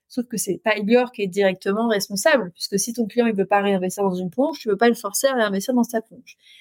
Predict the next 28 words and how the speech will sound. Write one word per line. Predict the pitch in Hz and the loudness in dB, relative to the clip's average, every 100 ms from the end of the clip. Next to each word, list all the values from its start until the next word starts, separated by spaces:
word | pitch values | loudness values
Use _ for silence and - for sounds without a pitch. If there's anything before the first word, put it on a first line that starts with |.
| _ _ | _ _
Et | 214 | -6
ce | - | 0
qui | |
a | 240 | 2
été | 254 294 285 | 2 2 2
assez | 240 - 269 247 - _ _ _ - - | 2 0 2 2 0 _ _ _ -16 -2
percutant | 214 - 196 233 | -2 -2 -2 -2
pour | 190 | -2
les | 175 | -6
équipes, | 180 - 330 | -8 -8 -8
c'est | - 202 | -4 -4
que | - 185 170 _ _ _ _ _ _ | 0 -2 -2 _ _ _ _ _ _
les | 202 196 | -2 2
résultats | 196 302 311 277 - 233 208 196 _ _ _ | 4 2 0 -2 2 4 4 -2 _ _ _
cette | - - 190 180 | -14 -8 -6 -4
année | 180 269 480 _ _ _ _ _ _ _ _ | 0 0 0 _ _ _ _ _ _ _ _
ont | 190 180 | -12 -6
été | 185 - 285 370 440 | -8 -2 2 2 0
vraiment | 170 180 - 240 254 254 247 233 - _ | -4 -8 0 2 4 4 4 2 -4 _
le | 185 | -4
reflet | 185 233 233 - 240 226 202 _ _ _ _ _ | 2 2 2 0 2 4 0 _ _ _ _ _
de | 277 180 233 285 - | -8 0 2 2 0
l'excellence | 214 220 233 - 220 233 240 | 0 0 0 -2 0 0 0
opérationnelle | 214 202 180 175 180 262 277 | 0 2 0 -2 0 0 0
des | 247 | -2
sites. | 240 - 170 - - _ _ _ _ _ _ _ _ _ - | -4 -8 -18 -20 -20 _ _ _ _ _ _ _ _ _ 0
Et | 233 | 2
surtout, | - 320 285 - 302 381 | 2 2 0 2 2 2